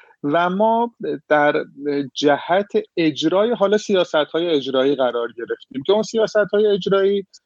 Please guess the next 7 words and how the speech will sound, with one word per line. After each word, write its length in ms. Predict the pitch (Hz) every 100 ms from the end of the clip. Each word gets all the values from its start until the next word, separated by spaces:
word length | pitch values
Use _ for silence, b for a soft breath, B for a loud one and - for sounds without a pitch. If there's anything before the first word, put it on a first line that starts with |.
| _ -
یک 240 | 202 208 185
مجموعه 520 | 151 143 147 151 147
سیاست‌های 800 | - 147 139 - 135 - 165 165
کلی 440 | - 135 131 135
بودش. 480 | 120 110 104 101 - _ b b b _
اه، 340 | 139 135 131 131 160
ابتدا 640 | 180 - 175 180 180 165